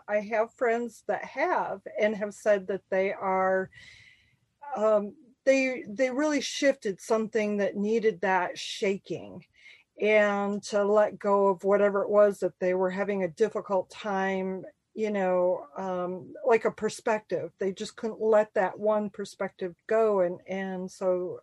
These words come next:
a retreat was what shook it up for 'em and, and helped them to get through a process. So tell me, tell me, tell me. <laughs>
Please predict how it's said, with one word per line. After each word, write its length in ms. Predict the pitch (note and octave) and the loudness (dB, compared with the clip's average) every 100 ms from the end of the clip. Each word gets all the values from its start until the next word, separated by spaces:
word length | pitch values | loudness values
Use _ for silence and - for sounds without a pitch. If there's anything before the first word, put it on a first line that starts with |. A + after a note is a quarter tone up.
| - | -6
a 80 | G3 | -2
retreat 540 | G3+ - - A3 F#3+ | -2 -4 -6 -4 -4
was 500 | G3 F#3+ - - - - D#3+ | -4 -4 -8 -20 -20 -20 -8
what 180 | G3+ F#3 - _ _ _ | -4 -4 -6 _ _ _
shook 340 | - - A3+ | -10 -6 -4
it 80 | G3+ | 2
up 180 | G#3+ A3 - | 2 2 0
for 280 | A3 G#3 G#3+ | 4 6 6
'em 140 | G#3 | 4
and, 160 | G3 G3 | -2 -4
and 200 | F#3+ G3+ | -4 -2
helped 240 | G#3+ G#3 - | -4 -4 -2
them 200 | F#3+ F#3+ | -2 -2
to 80 | G3+ | -4
get 200 | G3 - | -6 -6
through 420 | - G#3+ G3+ G3 | -2 0 0 -2
a 100 | - | -6
process. 720 | - G#3 A3+ - F3 F#3 - _ - - - - - | -6 -4 -4 -6 -10 -10 -12 _ -20 -20 -20 -20 -12
So 720 | - A#3 A3 G#3 G#3 G3+ D3+ - _ _ | 2 4 6 6 4 0 -4 -14 _ _
tell 200 | A3 B3 | -8 -6
me, 160 | C#4 A#3 | -6 -6
tell 200 | A#3+ B3 | -8 -4
me, 160 | C4+ A3+ | -4 -4
tell 240 | A#3+ C#4 | -2 2
me. 240 | D#4 F4 | 6 6
<laughs> 160 | - | 10